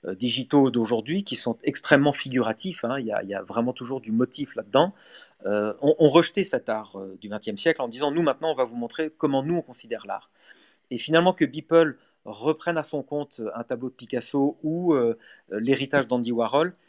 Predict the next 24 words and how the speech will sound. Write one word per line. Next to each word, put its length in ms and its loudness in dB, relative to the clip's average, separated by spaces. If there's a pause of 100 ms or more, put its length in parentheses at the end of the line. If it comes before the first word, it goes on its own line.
(240)
ça, 400 2
ça 200 -6
m'indique 320 -2
quelque 120 -12
chose 180 -10
d'intéressant. 540 -6
Je 80 -18
pense 260 -14
que 120 -6
justement, 360 -4
ces 200 -4
artistes 300 -6
digitaux 360 0
vont, 200 -4 (380)
vont 180 0
s'intéresser 840 2
à 80 -4
ce 80 -14
qui 80 -18
s'est 140 -12
passé 260 -8
au 40 -6
vingtième 300 -6
siècle 320 -4